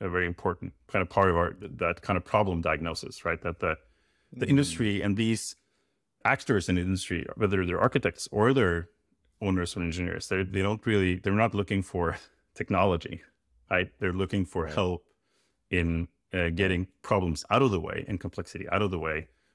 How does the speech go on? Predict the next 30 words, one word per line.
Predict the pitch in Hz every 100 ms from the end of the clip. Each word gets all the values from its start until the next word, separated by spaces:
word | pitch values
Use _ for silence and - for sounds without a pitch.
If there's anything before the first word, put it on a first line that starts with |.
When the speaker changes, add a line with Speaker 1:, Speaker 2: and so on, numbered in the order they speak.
| _
Speaker 1:
for | - 87
them | 85 80
to | -
focus | 95 82 85
on | 87
their | 80 78
craft. | 139 90 - - _ _ _ _ _ _ -
And | 92
that | 135
is | 160
possible, | - 120 - 95 - 117 _ _ _ _ 101
uh, | 85 -
if | 92 -
you | 87 85 _ _
use | 127 135 -
technology | 101 104 90 92 92 85 85 87 -
to | -
make | 90 85
it | 85
simple | 110 104 - 90 98 _ _ -
instead | 85 87
of | 85
kind | 85 78
of |
showing | - 110 92 87
off | 87 78 _ _ _ _ _ _ _ _
technology | - - 85 87 85 -
because | - - 92
it's | - -
cool, | - 92